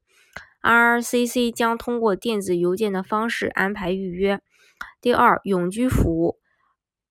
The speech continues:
I R C C办事处将重新开放，在安大略省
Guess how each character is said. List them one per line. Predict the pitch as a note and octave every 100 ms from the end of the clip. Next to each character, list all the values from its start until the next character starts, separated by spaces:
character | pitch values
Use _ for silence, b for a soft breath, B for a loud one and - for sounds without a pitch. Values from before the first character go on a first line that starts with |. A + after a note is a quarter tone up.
| _ _ _ -
I | A#3+ A#3
R | A#3 A#3+
C | B3 B3
C | A#3+ B3
办 | A#3+ A#3
事 | G#3+ -
处 | G#3+ - A3
将 | F#3 G#3+ G#3+
重 | G3 G3
新 | G#3
开 | G#3 G#3
放， | G#3 F3 -
在 | - G3+ - - _
安 | A#3 A#3+ A#3
大 | A3 F#3
略 | G3+ G#3
省 | G3 -